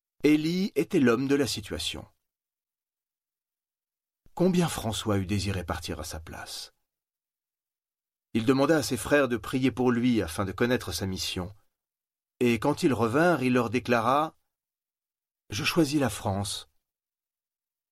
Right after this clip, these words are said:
Que de fois, ayant demandé conseil, nous n'en faisons qu'à notre tête. Or, François était amoureux de la France. Sans tarder, il se mit en route et se rendit à Florence, première étape importante.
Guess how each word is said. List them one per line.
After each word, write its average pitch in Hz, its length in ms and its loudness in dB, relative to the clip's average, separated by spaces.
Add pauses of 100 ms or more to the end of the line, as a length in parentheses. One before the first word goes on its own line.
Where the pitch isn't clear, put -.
(760)
Que 151 100 0
de 143 140 6
fois, 160 440 2
ayant 117 220 0
demandé 117 440 0
conseil, 120 680 0
nous 120 140 -2
n'en 113 100 -2
faisons 117 300 -2
qu'à 98 140 -2
notre 85 260 -6
tête. - 520 -12 (760)
Or, 131 400 4
François 123 800 -2
était 104 320 -4
amoureux 110 320 2
de 101 60 0
la 110 80 -2
France. - 580 -12 (1600)
Sans 151 240 -2
tarder, 139 500 2
il 147 80 -2
se - 160 -4
mit 151 180 -2
en 110 100 2
route 90 300 -10
et 95 80 -4
se - 160 -4
rendit 107 300 0
à 98 40 2
Florence, 80 500 -2
première 117 360 0
étape 104 260 0
importante. 82 680 -8